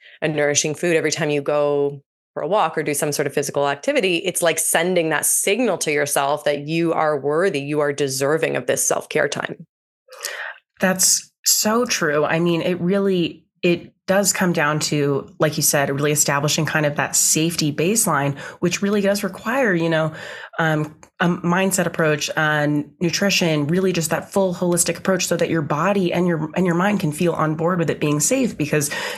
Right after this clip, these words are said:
Speaker 2: you're right. I mean, I know I can speak for myself. Oftentimes I'll feel anxious about something and then it just kind of spirals. But in reality, it's just my body and my, my mind have trained itself to react in this way from the past. And so it really just comes down to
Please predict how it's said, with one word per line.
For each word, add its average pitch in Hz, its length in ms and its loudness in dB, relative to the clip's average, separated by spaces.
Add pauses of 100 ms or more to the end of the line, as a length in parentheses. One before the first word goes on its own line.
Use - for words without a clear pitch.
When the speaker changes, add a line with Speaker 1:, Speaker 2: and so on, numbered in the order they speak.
Speaker 2:
you're 190 120 0
right. 196 300 2
I 151 80 0
mean, 151 140 0
I 156 80 2
know 156 140 2
I 151 80 0
can 156 120 -2
speak 165 220 -2
for 156 120 0
myself. 147 460 0 (440)
Oftentimes 185 600 2 (400)
I'll 180 80 -2
feel 208 160 2
anxious 202 340 0
about 185 220 0
something 180 480 0 (300)
and 180 180 2
then 175 360 2
it 170 120 -2
just - 200 0
kind 180 180 2
of 170 60 0
spirals. 196 580 0
But 185 100 0
in 175 140 2
reality, 180 580 2
it's 160 140 -4
just - 180 0
my 165 140 2
body 175 420 0
and 147 100 2
my, 156 120 2 (180)
my 160 140 0
mind 196 320 2
have 160 200 -4 (200)
trained 254 260 0
itself 156 460 0
to 165 380 0 (200)
react 165 400 0
in 165 80 2
this 143 160 0
way 156 520 0
from 151 140 0
the 147 80 0
past. 202 420 0
And 143 100 -2
so 156 60 2
it - 40 -2
really 160 200 2
just 151 180 0
comes 151 240 0
down 156 280 2
to 143 300 0